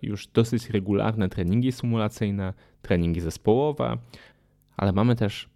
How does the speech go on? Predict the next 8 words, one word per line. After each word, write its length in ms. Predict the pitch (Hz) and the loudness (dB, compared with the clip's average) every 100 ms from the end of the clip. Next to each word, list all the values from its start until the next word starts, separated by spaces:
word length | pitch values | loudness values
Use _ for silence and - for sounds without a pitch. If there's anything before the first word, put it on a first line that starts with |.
| _ | _
pewne 260 | 110 98 92 | 0 2 0
standardy 460 | - 92 95 98 | 0 0 2 0
postępowania, 760 | 92 92 - 90 107 95 95 175 | -2 -4 -4 -8 -4 0 2 0
z 60 | - | -2
których 260 | 127 123 | -6 -2
nie 100 | 131 | -2
zawsze 260 | 131 - 131 | -2 -4 -4
korzystamy, 720 | 139 131 127 131 123 120 | -2 -4 -4 -4 0 0